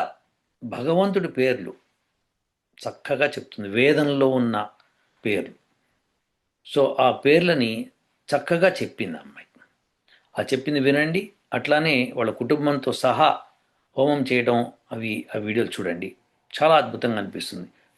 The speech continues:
ప్రతి కుటుంబము, ప్రతి, ఆ, హిందూ కుటుంబము, వైదిక కుటుంబము ఇలా యజ్ఞాలు చేయిస్తూ, వాళ్ళ పిల్లల చేత మంత్రాలు చెప్పిస్తూ, వాళ్ళ మన్-, పిల్లలకి ఆ వర్డింగ్స్ బాగా వచ్చేటట్టుగా చేయాలి. అది మన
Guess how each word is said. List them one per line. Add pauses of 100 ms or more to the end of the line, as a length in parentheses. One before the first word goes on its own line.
ప్రతి (160)
కుటుంబము, (720)
ప్రతి, (720)
ఆ, (320)
హిందూ (120)
కుటుంబము, (580)
వైదిక (140)
కుటుంబము (440)
ఇలా (100)
యజ్ఞాలు
చేయిస్తూ, (380)
వాళ్ళ (140)
పిల్లల (140)
చేత (160)
మంత్రాలు
చెప్పిస్తూ, (420)
వాళ్ళ (100)
మన్-, (160)
పిల్లలకి (300)
ఆ (840)
వర్డింగ్స్ (120)
బాగా (100)
వచ్చేటట్టుగా (100)
చేయాలి. (680)
అది
మన